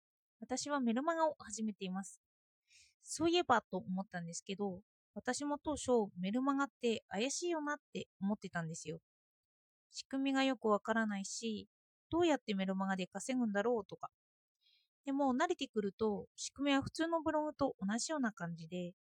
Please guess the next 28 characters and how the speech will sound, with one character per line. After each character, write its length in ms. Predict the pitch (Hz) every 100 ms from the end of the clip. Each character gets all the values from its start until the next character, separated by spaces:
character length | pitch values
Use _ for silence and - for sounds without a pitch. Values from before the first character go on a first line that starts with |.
| _ -
た 100 | 320
だ 120 | 262
商 240 | - 359
品 180 | - 302
を 80 | 233
勧 280 | - - 202
め 120 | 190
て、 300 | 220 208 - _ _ _ 202
あ 40 |
の、 80 | 190
買 200 | - 320
う 40 |
買 200 | - 277
わ 80 | 311
な 100 | 359
い 60 | 330
は 100 | 240
読 220 | 196 233
者 140 | 226 190
が 120 | 165
決 140 | -
め 120 | 185 170
る 100 | 156
ん 60 |
で 80 | 160
す 120 | -
よ 60 |
ね。 120 | 196